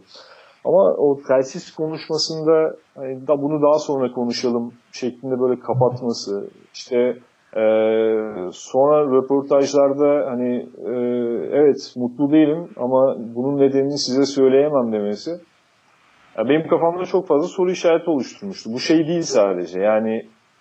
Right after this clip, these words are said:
evet, Vettel'in hırslı olduğunu biliyoruz. Kaybetmekten nefret ettiğini biliyoruz ki her şampiyon gibi.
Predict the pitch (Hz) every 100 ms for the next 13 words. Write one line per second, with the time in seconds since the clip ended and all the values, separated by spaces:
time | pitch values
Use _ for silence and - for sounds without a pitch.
0 | - 135 113 - 113 127 127 123 - 117
1 | - 139 127 131 127 127 113 95 - -
2 | - 104 110 107 113 110 123 120 117 110
3 | 120 120 - 113 110 110 98 92 - -
4 | 101 110 101 104 90 - 87 85 104